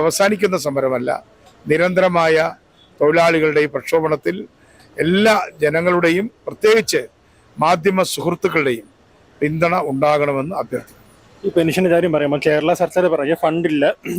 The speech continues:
Speaker 2: കേന്ദ്രം പൈസ തരുന്നില്ല. കേന്ദ്രം പറയുന്നു പൈസ കൊടുത്തിട്ടുണ്ട്. ഇപ്പൊ ഇത് ഏത് സർക്കാരും വിശ്വസിച്ചിട്ടുണ്ട് ജനം?
Speaker 1: ഗവൺമെന്റിനെ ജനങ്ങൾ തെരഞ്ഞെടുത്തത് അവരെ വാദപ്രതിവാദം കേൾക്കാനല്ല, ധനം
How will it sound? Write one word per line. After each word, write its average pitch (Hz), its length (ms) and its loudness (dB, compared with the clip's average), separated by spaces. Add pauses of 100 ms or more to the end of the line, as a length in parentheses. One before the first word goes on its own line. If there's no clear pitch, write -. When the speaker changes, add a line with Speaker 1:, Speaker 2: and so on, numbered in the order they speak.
(140)
Speaker 2:
കേന്ദ്രം 190 400 0
പൈസ 160 240 0
തരുന്നില്ല. 139 260 -2 (360)
കേന്ദ്രം 226 380 2
പറയുന്നു 190 340 0
പൈസ 160 180 0 (100)
കൊടുത്തിട്ടുണ്ട്. 139 440 -2
ഇപ്പൊ 151 160 -6
ഇത് 151 80 0 (160)
ഏത് 165 140 0 (100)
സർക്കാരും 170 340 -2
വിശ്വസിച്ചിട്ടുണ്ട് 139 400 -4
ജനം? 127 160 -4 (1600)
Speaker 1:
ഗവൺമെന്റിനെ 220 720 2
ജനങ്ങൾ 185 380 2
തെരഞ്ഞെടുത്തത് 165 560 2 (200)
അവരെ 156 260 2
വാദപ്രതിവാദം 165 720 0
കേൾക്കാനല്ല, 131 500 -2 (1160)
ധനം 190 340 2